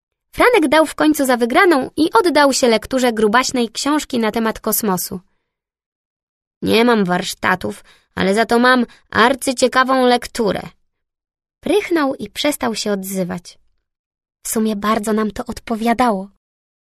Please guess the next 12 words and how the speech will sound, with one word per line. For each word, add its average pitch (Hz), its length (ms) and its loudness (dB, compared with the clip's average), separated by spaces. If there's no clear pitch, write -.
„Mam 370 180 6
nadzieję, 392 440 4
że 349 120 0
w - 80 -16
trakcie 359 340 -2
tych 320 180 -4
warsztatów 339 720 0
nauczymy 330 480 4
się 349 140 2
robić 330 320 0
oryginalną 311 800 4
biżuterię”, 294 640 0